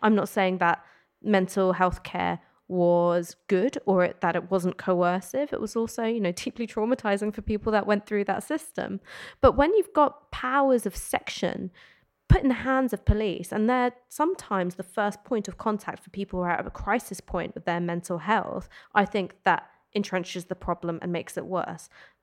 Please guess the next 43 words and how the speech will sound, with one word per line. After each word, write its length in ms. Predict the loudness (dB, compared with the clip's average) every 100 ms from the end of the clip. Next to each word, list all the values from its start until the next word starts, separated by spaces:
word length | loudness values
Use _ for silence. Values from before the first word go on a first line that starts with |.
| _ _
The 80 | -6
first 340 | 0 0 0
point 200 | -2 -2
of 80 | -4
contact 640 | -4 -4 -2 -6 -6 -10 -18
between 340 | -10 -6 -6
someone 220 | -4 -6
who 140 | -4 -4
is 120 | -6
suffering 680 | -4 -6 -4 -4 -2 -4 -10 -16 -20 _
from 160 | -2
mental 220 | -2 -2
health 280 | -2 -2 -2
issues 420 | -6 -6 -10 -10 -10
and 120 | -10
the 60 | -10
state 460 | -6 -4 -4 -6
should 260 | -14 -14 -8
be 280 | -4 -4 -6
a 60 | -10
doctor 600 | -6 -8 -8 -10 -10 -10 _ _ -10
or 80 |
a 20 | -6
psychiatric 680 | -6 -6 -8 -8 -8 -10 -6
nurse 240 | -6 -6
who's 160 | -12 -8
in 80 |
the 80 | -8 -8
community 640 | -8 -6 -8 -10 -14 -14 -10
or 140 | -8
a 40 |
social 520 | -8 -2 -2 0 -6 -6
worker. 500 | -6 -8 -12 -16 -16 -18 -20 -20
So 180 | -4 -2
then 260 | 0 0 0
what 120 | -4
you've 180 | -6 -2
got 300 | 0 0 -4 _ _
is 380 | -2 -2 -2 -6
a 80 | -16
pathway 880 | -18 -2 0 2 0 -2 -4 -8 -14 _ _ _ _ _ _ _ -18
to 80 | -14
care 580 | -12 -4 -2 -4 -12